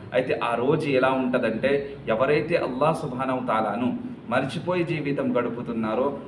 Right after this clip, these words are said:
అల్లాహ్ సుబ్హానహు వ తఆలా తీర్పు దినం నాడు గుడ్డివానిగా చేసి లేపుతాడు. గుడ్డివానిగా చేసి లేపుతాడు. అప్పుడు మనిషి అడుగుతాడనమాట, "ఓ అల్లాహ్, భూప్రపంచంలో నాకు చూపు ఉండేది,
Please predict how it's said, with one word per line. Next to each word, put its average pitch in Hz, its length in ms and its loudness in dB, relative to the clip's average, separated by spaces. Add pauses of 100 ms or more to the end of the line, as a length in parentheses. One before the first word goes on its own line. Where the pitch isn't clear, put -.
(120)
అల్లాహ్ 120 420 2
సుబ్హానహు 110 300 -4
వ 107 40 -8
తఆలా 110 480 0 (160)
తీర్పు 135 320 0
దినం 117 300 -2
నాడు 110 180 0
గుడ్డివానిగా 110 840 -2
చేసి 101 340 -8
లేపుతాడు. - 680 -12 (1500)
గుడ్డివానిగా 160 580 4
చేసి 170 340 2
లేపుతాడు. 143 720 0 (200)
అప్పుడు 143 600 2 (160)
మనిషి 139 340 2
అడుగుతాడనమాట, 104 1000 0
"ఓ 120 100 6
అల్లాహ్, 117 520 4 (1080)
భూప్రపంచంలో 147 920 0 (960)
నాకు 131 200 -4
చూపు 165 400 0
ఉండేది, - 600 2